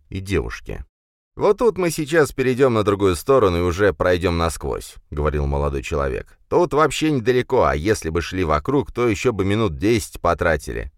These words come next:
Марина, как всё-таки хорошо, что вы не боитесь". "Да, Юрий, я не боюсь. Вот только тут так грязно и плохо пахнет".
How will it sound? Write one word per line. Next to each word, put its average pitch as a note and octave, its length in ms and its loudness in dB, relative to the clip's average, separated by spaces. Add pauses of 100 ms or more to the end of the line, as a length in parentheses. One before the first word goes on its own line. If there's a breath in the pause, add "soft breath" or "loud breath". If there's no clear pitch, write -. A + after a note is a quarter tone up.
(120)
Марина, E2 540 0 (220)
как F#3 240 0
всё-таки - 380 -6
хорошо, A#2+ 460 2
что G#2+ 240 0
вы C3+ 120 -2
не A2 120 -2
боитесь". F#2 800 -2 (480)
"Да, D3+ 160 0
Юрий, E3+ 500 -8
я B2 160 -2
не D#3 100 0
боюсь. C#3 520 -4
Вот G2+ 180 0
только B2 300 -2
тут - 280 -10
так A#2 180 0
грязно C#3+ 440 -2
и C3+ 60 -2
плохо D#3+ 280 -2
пахнет". F#3+ 520 -2